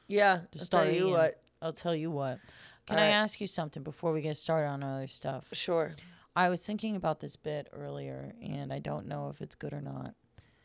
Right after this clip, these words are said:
Speaker 1: Okay.
Speaker 2: Of th-, the person who only thinks in multiples of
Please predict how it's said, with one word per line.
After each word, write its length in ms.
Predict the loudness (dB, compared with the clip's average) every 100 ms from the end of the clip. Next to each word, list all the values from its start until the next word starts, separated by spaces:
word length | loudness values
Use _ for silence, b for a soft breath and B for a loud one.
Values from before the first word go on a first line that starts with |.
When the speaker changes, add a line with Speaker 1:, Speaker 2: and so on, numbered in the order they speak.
| b
Speaker 1:
Okay. 160 | -14 0
Speaker 2:
Of 760 | 2 2 0 -4 -8 -14 -20 _ _ _ _ _ _ _ _ _ _ -16
th-, 340 | -12 -10 -10 -6
the 100 | -6
person 600 | -6 0 0 0 -2 -2
who 720 | -2 -2 -2 -2 -2 -4 -6 -10 _ _ _ _ _
only 360 | 2 2 2 -4
thinks 440 | -6 -8 -6 -8
in 180 | -10 -8
multiples 840 | -8 -8 -10 -14 -8 -8 -8 -8 -10
of 540 | -8 -6 -6 -10 -14